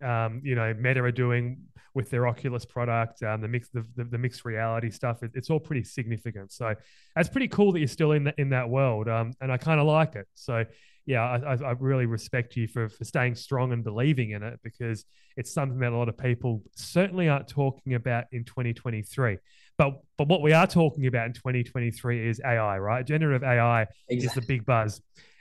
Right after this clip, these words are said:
Speaker 1: Uh, and we, you know, that's set up in a way that it's not gonna potentially crash like we've seen with crypto. But I think in a way the hype will decrease and the actual use cases will level out, and we'll start to see the applications come through. But I guess from your point of view, this, this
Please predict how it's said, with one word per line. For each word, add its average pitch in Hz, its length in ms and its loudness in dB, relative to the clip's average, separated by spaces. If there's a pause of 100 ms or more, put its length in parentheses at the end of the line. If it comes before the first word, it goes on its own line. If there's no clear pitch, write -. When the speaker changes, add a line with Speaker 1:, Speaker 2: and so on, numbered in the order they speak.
Speaker 1:
Uh, 143 240 4
and 160 180 4
we, 170 140 6 (220)
you 175 120 2
know, 135 240 4
that's 165 240 2
set 202 200 2
up 175 160 4
in 165 80 2
a - 20 0
way 131 240 4
that 127 140 2
it's - 160 -6
not 139 180 -2
gonna 131 160 -2
potentially 120 520 -6
crash - 520 -4
like 110 300 -4
we've 117 140 -4
seen 113 280 -4
with 110 180 -8
crypto. 110 600 -6 (220)
But 117 260 -2 (300)
I 127 80 -2
think 180 200 2
in 160 80 2
a 135 60 2
way 127 380 2
the 117 80 -6
hype 170 360 -2
will 135 140 -2
decrease 113 600 -6
and 110 240 -10
the 107 260 -6
actual 117 320 -10
use 127 200 -4
cases 107 520 -8
will 107 300 -4 (240)
level 113 300 -2
out, 110 240 -2
and 110 80 -14
we'll 107 100 -12
start 110 240 -10
to 117 60 -12
see 104 280 -8 (300)
the 127 80 0
applications 110 640 -4
come 101 180 -12
through. 117 400 -6
But 120 140 -6 (460)
I 170 80 0
guess 240 200 0
from 185 100 0
your 190 140 4
point 165 240 2
of 127 60 0
view, 123 120 0
this, 147 180 -2
this 190 180 -2